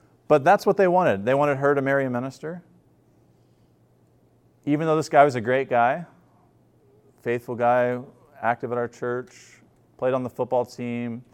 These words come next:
um, just a wonderful guy. But her parents refused to go to the wedding. They were so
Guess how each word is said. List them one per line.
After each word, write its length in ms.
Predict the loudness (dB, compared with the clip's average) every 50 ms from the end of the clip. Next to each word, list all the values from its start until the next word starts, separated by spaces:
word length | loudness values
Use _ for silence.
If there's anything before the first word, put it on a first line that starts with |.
| _ _ _ _ _ -12
um, 460 | -10 -10 -8 -8 -8 -8 -10 -12 -18 -20 _ _
just 180 | -20 -20 -16 -10
a 40 | -8
wonderful 300 | -8 -8 -8 -8 -8 -4
guy. 280 | 0 0 0 0 -2 -6 _ _ _ _ _ _ _ _ _ _ _ _ _ _ -2
But 220 | -2 -2 -2 -6
her 260 | -12 -10 -6 -6 -6 -6
parents 600 | -6 -8 -6 -6 -6 -8 -12 -16 -20 -20 -20 -20 _ _ _ _ _ _
refused 400 | -10 -10 -10 -6 -6 -6 -6 -6
to 60 | -6 -2
go 280 | 0 0 0 0 -2
to 180 | -8 -14 -12 -8
the 80 | -6
wedding. 400 | 0 0 0 0 0 -4 -10 -14 -20 _ _ _ _ _ _ _ _ _ _ _ _ _ _ _ _ _ _ _ _ _ _ _ _ _ _ _ _ _ _ _ _ _ _ _ _ _ _ _ _ _ _ _ _ _ _ _ _ _ -2
They 120 | 0 0
were 120 | 2 0 -2
so 500 | -2 0 4 4 4 4 2 0 -8